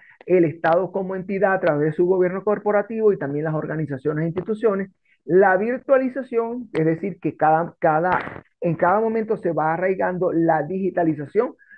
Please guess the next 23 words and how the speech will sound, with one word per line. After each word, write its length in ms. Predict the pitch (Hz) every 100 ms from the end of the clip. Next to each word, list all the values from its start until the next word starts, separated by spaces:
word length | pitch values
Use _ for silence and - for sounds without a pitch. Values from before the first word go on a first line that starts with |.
| _
como 320 | - 190 185
proceso 480 | 180 160 139 175 175
de 60 | 208
interacción, 720 | 208 220 214 240 220 214 - _ _ _ -
la 360 | 170 196 196 -
molecul-, 1040 | 175 185 208 202 208 208 202 196 196 -
molecularización, 1900 | 165 180 180 185 180 185 190 190 _ 185 190 180 175 175 170 208 - 254 247 196
es 140 | 175
decir, 360 | 175 175 196 185 - _
la 280 | 156 190 185
determinación 880 | 190 190 180 180 175 160 196 214 214
de 100 | 208
elementos 520 | 180 180 185 208 -
claves 340 | 214 202 196
que 100 | 180
van 140 | 165 165
a 100 | 165
permitir 480 | 175 180 180 190 170
el 120 | 156
desarrollo 560 | 151 147 151 175 185
de, 80 | 170
de 140 | 151 156
la 280 | 170 -